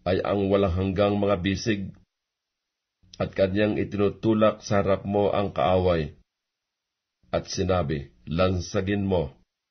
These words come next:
At ang Israel ay tumatahang tiwala, ang bukal ng Jacob na nag-iisa, sa isang lupain ng trigo at alak. Oot,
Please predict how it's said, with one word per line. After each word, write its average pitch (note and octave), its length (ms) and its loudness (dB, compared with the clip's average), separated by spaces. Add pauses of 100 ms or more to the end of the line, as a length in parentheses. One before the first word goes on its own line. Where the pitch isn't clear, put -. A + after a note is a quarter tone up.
(720)
At - 160 -4
ang F#2 160 0
Israel G#2 800 2
ay G2+ 220 0
tumatahang G#2+ 680 2
tiwala, G#2 640 4 (1040)
ang G2 240 0
bukal G#2+ 320 4
ng G#2 160 2
Jacob G2+ 480 0
na G2 160 0
nag-iisa, F#2 720 0 (1200)
sa - 160 -10
isang G#2+ 320 2
lupain G2+ 480 2
ng G#2+ 240 -2
trigo G2+ 480 2 (240)
at G#2 320 -2
alak. F#2 400 2 (1040)
Oot, F#2+ 400 2